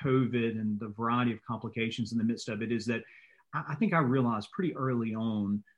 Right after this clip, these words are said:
that consensus was going to be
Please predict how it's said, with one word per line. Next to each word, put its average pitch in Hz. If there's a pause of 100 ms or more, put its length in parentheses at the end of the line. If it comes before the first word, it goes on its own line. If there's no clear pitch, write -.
(120)
that 113 (160)
consensus 135
was 135
going 127
to 123
be 104